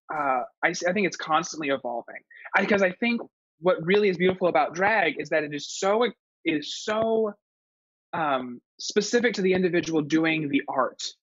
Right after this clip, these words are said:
Um, it is so specific to your identity that your drag is not my drag, it's not this person's drag. And there was the, there's the club scene and, uh, there's pageant queens, 'cause, like, there's, there's, like, pageant cul-, I mean, it's, it is already so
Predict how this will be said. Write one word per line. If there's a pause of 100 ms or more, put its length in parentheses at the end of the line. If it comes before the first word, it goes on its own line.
(300)
Um, (420)
it (280)
is
so
specific
to
your
identity
that (300)
your
drag
is
not
my
drag,
it's
not
this
person's
drag.
And
there
was
the,
there's
the
club
scene
and, (520)
uh, (100)
there's
pageant
queens,
'cause,
like,
there's,
there's,
like,
pageant
cul-,
I
mean,
it's, (260)
it
is
already
so